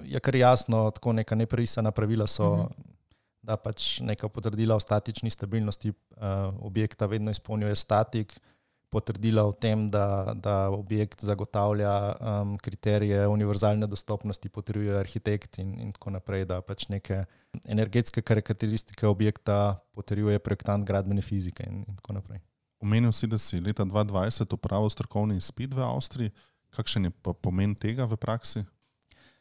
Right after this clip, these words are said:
Speaker 1: Pomen tega v praksi je, da, da je to v bistvu predpogoj, da lahko delaš samostojno, se pravi, to je podobno oziroma ekvivalentno, um, um,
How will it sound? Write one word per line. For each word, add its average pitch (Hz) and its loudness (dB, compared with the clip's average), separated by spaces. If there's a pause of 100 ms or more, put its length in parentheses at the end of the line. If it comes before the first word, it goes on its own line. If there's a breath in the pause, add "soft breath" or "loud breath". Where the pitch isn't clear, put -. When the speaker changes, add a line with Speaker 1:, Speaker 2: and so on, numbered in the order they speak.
(380 soft breath)
Speaker 1:
Pomen 139 2
tega 151 2
v 143 0
praksi 135 2
je, 139 2
da, 120 4 (340)
da 113 -8
je 117 -4
to 123 0
v 117 -2
bistvu 120 -4
predpogoj, 120 2
da 107 6 (400)
lahko 113 2 (600)
delaš 110 0
samostojno, 131 -2
se - -4
pravi, 107 0
to 110 -2
je 107 0
podobno 104 0 (200)
oziroma 92 -6 (100)
ekvivalentno, 113 2
um, 95 -4
um, 101 -10